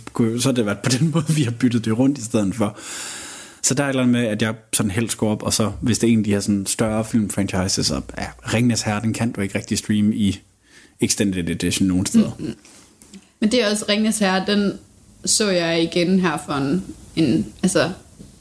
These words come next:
Speaker 2: fra en til anden for en fem, fem år siden eller
Speaker 1: Mm.
Speaker 2: sådan noget, hvor det netop var at kontakte min lillebror og sige, "Må jeg godt låne din Ringenes Herre?" Fordi det var bare igen et eller andet over det der med, at
Speaker 1: Ja.
Speaker 2: du skal op
Speaker 1: Men
Speaker 2: og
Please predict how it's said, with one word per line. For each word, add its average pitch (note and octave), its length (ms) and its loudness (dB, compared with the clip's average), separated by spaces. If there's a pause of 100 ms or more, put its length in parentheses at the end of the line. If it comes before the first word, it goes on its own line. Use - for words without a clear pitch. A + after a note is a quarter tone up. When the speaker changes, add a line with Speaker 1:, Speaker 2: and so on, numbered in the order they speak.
(120)
Speaker 2:
fra - 160 -4
en F#3 200 2
til - 100 0
anden F3+ 500 2
for - 160 -8
en C3+ 200 0
fem, D#3+ 420 -2
fem F#3 180 4
år D3+ 120 0
siden F#3+ 340 6
eller B2+ 140 4
Speaker 1:
Mm. A2 60 2
Speaker 2:
sådan - 140 0
noget, D3+ 180 -2 (540)
hvor F3 160 4
det F3 160 0
netop F3+ 260 4
var F3 160 2
at - 120 -6
kontakte F3 400 0
min E3+ 80 4
lillebror F3+ 340 -2
og E3 80 -2
sige, D#3+ 240 4 (160)
"Må E3+ 160 4
jeg F3+ 340 4
godt G3+ 380 0
låne G3 500 6 (880)
din F#3+ 300 4
Ringenes G3+ 460 4
Herre?" G3 560 2 (120)
Fordi F#3 380 2 (600)
det A#3+ 100 2
var B3+ 140 0
bare B3 240 0
igen A3+ 220 0
et A#3 100 2
eller G#3+ 160 2
andet G3 120 4
over F#3 240 4 (140)
det F3+ 100 2
der F3 140 4
med, E3 100 -2
at - 80 -10
Speaker 1:
Ja. A2+ 60 -4
Speaker 2:
du F3 60 0
skal - 360 -2
op F3 240 0
Speaker 1:
Men B2+ 80 0
Speaker 2:
og A#2+ 100 0